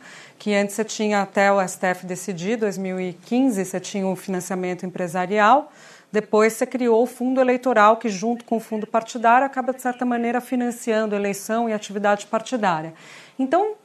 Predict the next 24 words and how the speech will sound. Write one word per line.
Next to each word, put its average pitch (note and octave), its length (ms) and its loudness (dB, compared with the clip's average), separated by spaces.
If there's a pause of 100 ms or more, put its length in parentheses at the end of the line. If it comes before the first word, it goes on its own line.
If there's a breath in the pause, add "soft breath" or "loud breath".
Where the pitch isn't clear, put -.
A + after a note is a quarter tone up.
tem D#4 180 4
uma D#4+ 180 4
moda G#3 400 6
nesse F#3+ 240 -6
discurso G3 500 -8
que G#3 120 -6
vem G3 160 -4
a F#3 40 -2
partir F#3+ 280 -6
de F#3+ 120 -6
dezoito F#3+ 460 -4
da F#3 140 -2
nova F#3+ 260 0
política, A3+ 640 -4
que A3+ 140 -2
é C#4 200 6
não D4+ 200 -2
pegar, C4 360 4
né, C4+ 160 0
gente, G#3+ 320 -4
recurso A#3+ 440 -6
do B3+ 100 -2
fundo B3+ 260 -2
eleitoral. C4 640 2